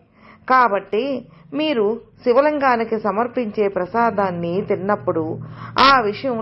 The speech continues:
లక్షణాలను కూడా తీసుకున్నట్టే అవుతుంది. అందుకే శివలింగానికి పెట్టిన ఆహారాన్ని తినకూడదని చెబుతారు. అయితే శివలింగానికి కాకుండా శివుడి విగ్రహం ముందు లేదా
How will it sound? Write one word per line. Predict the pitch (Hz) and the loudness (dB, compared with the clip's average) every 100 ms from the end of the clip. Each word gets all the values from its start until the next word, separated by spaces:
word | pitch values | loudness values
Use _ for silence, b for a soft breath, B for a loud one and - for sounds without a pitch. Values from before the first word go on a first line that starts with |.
| 196 | -6
లక్షణాలను | 175 - 240 233 214 196 170 | -6 -8 -4 -2 -2 -4 -4
కూడా | 185 185 180 180 208 | -2 0 2 0 0
తీసుకున్నట్టే | 190 - 220 226 226 214 214 214 | -4 -4 -4 -2 0 0 2 2
అవుతుంది. | 196 175 185 180 170 - B B B B - | 2 -2 -8 -8 -8 -10 B B B B 0
అందుకే | 262 285 277 208 226 277 233 b b _ | 2 2 2 4 4 2 -2 b b _
శివలింగానికి | 247 269 294 285 277 262 254 254 | 4 4 4 4 4 2 0 0
పెట్టిన | 214 208 214 202 196 | 0 0 0 0 0
ఆహారాన్ని | 220 240 233 214 185 175 180 214 | 0 0 2 0 -2 -4 -4 -2
తినకూడదని | 196 190 208 226 208 185 175 180 196 | -2 -2 0 0 2 -2 -2 -6 -2
చెబుతారు. | 180 185 196 185 175 165 - - - - _ _ b 233 | -2 -2 0 2 2 -2 -10 -20 -20 -20 _ _ b 2
అయితే | 262 302 233 202 269 269 B B - | 4 4 2 2 0 -4 B B -4
శివలింగానికి | 262 294 320 294 277 269 247 214 165 | 2 2 2 4 4 2 0 -2 0
కాకుండా | 160 170 226 247 302 254 - b b _ | -2 -2 -4 -2 -2 -2 -8 b b _
శివుడి | 277 285 311 320 269 | -2 0 2 2 0
విగ్రహం | 208 240 220 214 202 | 2 2 2 -2 -2
ముందు | 208 202 196 202 190 | -2 0 0 0 0
లేదా | 190 190 180 | 0 0 0